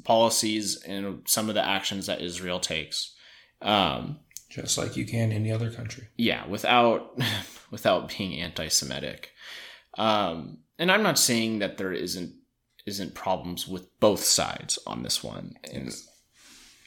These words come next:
Speaker 1: obviously I'm not an expert here, but it just, I, I, I will just say this.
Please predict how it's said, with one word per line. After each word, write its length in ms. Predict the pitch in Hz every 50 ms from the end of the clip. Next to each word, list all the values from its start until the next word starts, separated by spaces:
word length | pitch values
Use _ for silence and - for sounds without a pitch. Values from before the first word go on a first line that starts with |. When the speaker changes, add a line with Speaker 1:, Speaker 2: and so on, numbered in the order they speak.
| _ _ _ _ _ _ _ _ _ _ _ _ - 117
Speaker 1:
obviously 460 | 110 101 104 101 92 - - 104 90
I'm 120 | 87 87
not 160 | 85 80 73
an 80 | 67 65
expert 420 | 69 - - - - - 64 - -
here, 320 | - - 50 - - - _ _ _ - - - -
but 400 | - 113 110 107 104 90 - - - - - - - - - - - - - _ _ _ _ _ -
it 160 | 151 156 151
just, 400 | - 175 160 - - - - - - - _ _ - 139
I, 100 | 151 143 - - -
I, 240 | 139 127 107 90 - - - _ - 127 139
I 40 |
will 80 | 156 165
just 260 | 160 175 170 - -
say 180 | - 160 131 107
this. 500 | 82 87 69 60 - - - - -